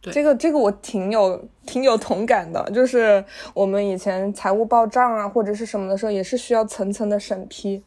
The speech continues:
Speaker 2: 可能对于工作去复盘的时候，
Speaker 1: 嗯。
Speaker 2: 你可以看到层层的痕迹，然后在某一个节点，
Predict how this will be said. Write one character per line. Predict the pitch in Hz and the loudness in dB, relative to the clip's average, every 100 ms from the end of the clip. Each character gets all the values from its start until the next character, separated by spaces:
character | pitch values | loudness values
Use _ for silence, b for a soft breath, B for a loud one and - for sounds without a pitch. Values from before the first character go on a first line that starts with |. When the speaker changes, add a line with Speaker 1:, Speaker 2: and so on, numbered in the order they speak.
| _ - | _ -4
Speaker 2:
可 | 254 | 2
能 | 240 | 2
对 | 302 302 | 2 2
于 | |
工 | 254 269 285 | 4 2 4
作 | 302 | 0
去 | 247 302 254 226 - | 0 -2 -2 -4 -8
复 | - 285 | -2 0
盘 | - 190 | -2 -4
的 | 196 208 | 0 0
时 | 196 | -2
候， | - 208 196 | -2 -2 -2
Speaker 1:
嗯。 | |
Speaker 2:
你 | 196 | -6
可 | - | -2
以 | 214 | -2
看 | 220 247 | -2 -4
到 | 233 | -4
层 | 214 202 | -4 -8
层 | 196 202 | -4 -4
的 | 196 | -4
痕 | 180 180 | -8 -10
迹， | 185 214 | -6 -2
然 | 190 214 | -2 0
后 | 220 | 0
在 | 208 | 0
某 | 233 185 | 0 0
一 | |
个 | 196 | 0
节 | 220 196 190 | -2 -2 -2
点， | 185 | -2